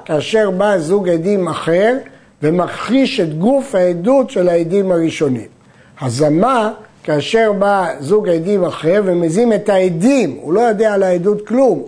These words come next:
אבל הוא מזים את העדים. הדינים שונים לחלוטין בין הזמה להכחשה, כפי שנלמד בפרק זה. מי שהעיד בשקר ונודע בעדים שהעיד בשקר,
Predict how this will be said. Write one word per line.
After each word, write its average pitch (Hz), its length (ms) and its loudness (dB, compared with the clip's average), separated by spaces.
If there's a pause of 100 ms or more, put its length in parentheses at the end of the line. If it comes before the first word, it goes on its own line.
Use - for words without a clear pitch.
אבל 170 180 0
הוא 185 140 0
מזים 196 500 0
את 185 180 -2
העדים. 135 420 -2 (520)
הדינים 180 460 0
שונים 196 480 0
לחלוטין 180 720 0
בין 165 140 0
הזמה 170 480 0
להכחשה, 165 600 -2 (100)
כפי 170 240 -4
שנלמד 180 680 2
בפרק 131 520 -2
זה. 110 140 -16 (1160)
מי 233 300 4
שהעיד 220 680 2
בשקר 208 600 -2 (880)
ונודע 202 680 0 (100)
בעדים 254 640 2
שהעיד 156 400 -4
בשקר, 120 420 -20